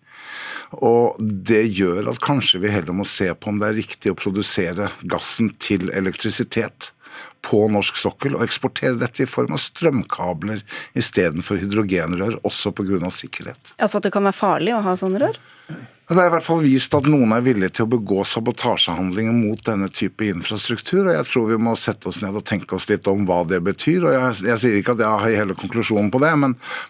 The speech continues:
Speaker 1: men det aktualiserer vel i hvert fall det å eksportere energi i form av strøm i kabler som en mye sikrere alternativ i forhold til den type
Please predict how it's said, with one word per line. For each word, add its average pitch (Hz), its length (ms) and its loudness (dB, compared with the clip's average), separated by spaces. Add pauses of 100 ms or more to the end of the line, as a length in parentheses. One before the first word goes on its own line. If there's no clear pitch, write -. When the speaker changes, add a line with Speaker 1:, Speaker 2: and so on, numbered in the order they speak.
Speaker 1:
men 120 80 6
det 120 80 6
aktualiserer 135 800 2
vel 151 160 2
i 113 80 4
hvert 95 160 0
fall 98 240 0
det 87 160 -2
å 90 80 -2
eksportere 90 560 -4
energi 87 380 -4
i 85 100 -8
form 87 240 -4
av - 80 -4
strøm 95 400 -2
i - 80 -6
kabler 90 400 0
som 98 240 -2
en 92 160 -2
mye 87 240 -4 (320)
sikrere 92 640 0
alternativ 92 720 -2
i 95 80 -4
forhold 95 240 -4
til 131 80 2
den 101 160 0
type 90 380 -4